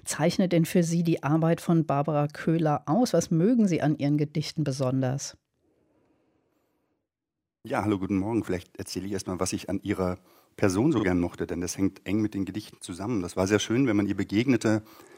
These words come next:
Speaker 2: hat man so eine Art Zurückhaltung und gleichzeitig eine große Offenheit und auch Bewusstheit gemerkt. Und es waren immer so kleine Lücken im Sprechen, äh, so kleine Lacher auch manchmal,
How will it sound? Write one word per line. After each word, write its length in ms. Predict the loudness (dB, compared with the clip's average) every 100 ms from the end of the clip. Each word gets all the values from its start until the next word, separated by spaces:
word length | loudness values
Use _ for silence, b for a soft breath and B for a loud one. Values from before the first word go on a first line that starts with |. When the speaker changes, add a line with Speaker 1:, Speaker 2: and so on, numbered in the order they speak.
| B B B
Speaker 2:
hat 160 | -2 4
man 240 | 6 6
so 100 | 6
eine 180 | 4 2
Art 340 | 0 -2 -4 -10
Zurückhaltung 760 | -4 -2 -2 -2 -2 -2 -2 -2
und 100 | -2
gleichzeitig 560 | -2 -6 -4 -6 -4
eine 80 | -6
große 300 | -4 -4 -2
Offenheit 440 | -2 -2 -4 -6
und 120 | -6 -8
auch 140 | -8
Bewusstheit 640 | -10 -8 -8 -8 -10 -8
gemerkt. 540 | -4 -2 -2 -4 -8 -10
Und 320 | -4 -4 -6 b b b b
es 120 | -8 -2
waren 120 | 4
immer 160 | 4
so 100 | 4
kleine 580 | 0 0 2 2 2 -2 -10 _ _ _ _
Lücken 360 | -4 -2 0 0
im 100 | -2
Sprechen, 680 | -6 -8 -8 -8 -8 -8 -10
äh, 280 | -8 -8
so 120 | -10 -6
kleine 320 | 0 4 6
Lacher 340 | 6 6 4
auch 180 | 4 2
manchmal, 600 | 2 2 2 2 2 0